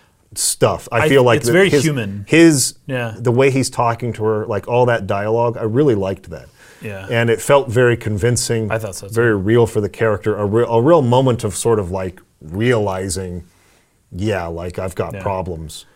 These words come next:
Speaker 2: And he's being really honest with himself, which is more
Speaker 1: Yeah.
Speaker 2: important, right? Sometimes it just helps to have someone there to talk to,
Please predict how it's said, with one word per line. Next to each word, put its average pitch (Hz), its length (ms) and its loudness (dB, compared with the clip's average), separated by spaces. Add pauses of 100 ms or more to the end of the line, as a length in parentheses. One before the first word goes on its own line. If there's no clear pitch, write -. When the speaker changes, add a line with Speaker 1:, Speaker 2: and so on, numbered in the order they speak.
(100)
Speaker 2:
And 139 140 -4
he's 135 100 -2
being 135 220 -4
really 135 240 0
honest 120 360 -2
with 107 120 -8
himself, 95 680 -6
which 117 160 -10
is 104 100 -6
more 104 420 -2
Speaker 1:
Yeah. 117 80 -10
Speaker 2:
important, 104 680 -10
right? 117 160 -10
Sometimes 139 340 -2
it 127 60 -6
just 117 160 -10
helps 113 320 -4
to 120 60 -12
have 104 200 -8
someone 104 300 -8
there 101 180 -8
to 95 60 -14
talk 101 320 -12
to, 104 320 -8